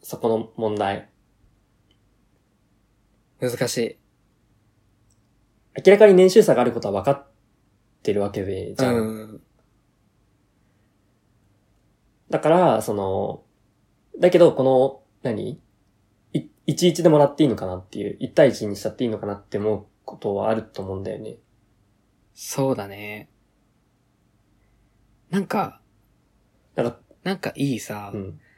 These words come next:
Speaker 2: 例えば、あの、初リアルで相手が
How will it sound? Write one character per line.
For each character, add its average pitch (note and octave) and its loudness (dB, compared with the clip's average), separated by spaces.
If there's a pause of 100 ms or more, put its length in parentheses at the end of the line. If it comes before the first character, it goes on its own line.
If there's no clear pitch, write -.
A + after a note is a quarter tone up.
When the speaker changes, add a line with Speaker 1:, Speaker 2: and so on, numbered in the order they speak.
(240)
Speaker 2:
例 B2+ 2
え A2+ 0
ば、 G2+ -12 (1040)
あ A#2+ -4
の、 G2+ -12 (140)
初 - -4
リ G3 2
ア D#3+ 0
ル G2 -10
で G#2 -14
相 B2 -6
手 C#3 -2
が G#2+ -8